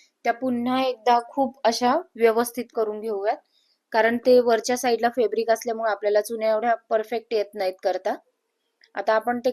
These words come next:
कट केलेलं आहे. आता ज्या चुन्या आहेत आपल्या त्या अगदी अशा व्यवस्थित करून घ्यायच्या आहे. वरच्या साईडला देखील फ्रेंड्स अर्ध्या अर्ध्या इंचाचं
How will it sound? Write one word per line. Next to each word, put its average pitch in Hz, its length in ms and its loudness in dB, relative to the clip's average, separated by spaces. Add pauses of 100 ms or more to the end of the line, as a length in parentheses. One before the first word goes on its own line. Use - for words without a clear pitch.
(120)
कट 269 260 -2
केलेलं 262 320 2
आहे. 226 280 -4 (760)
आता 220 220 -2
ज्या 233 200 -4
चुन्या 254 320 -4
आहेत 240 300 -4
आपल्या 202 300 0 (100)
त्या 208 180 -2
अगदी 196 280 -6
अशा 214 220 -4
व्यवस्थित 208 520 -4 (100)
करून 208 260 -6
घ्यायच्या 220 360 -6
आहे. - 80 -4 (600)
वरच्या 247 320 0
साईडला 269 320 -2
देखील 277 340 -4
फ्रेंड्स 262 340 -6
अर्ध्या 226 320 0
अर्ध्या 254 200 -4
इंचाचं 240 680 -2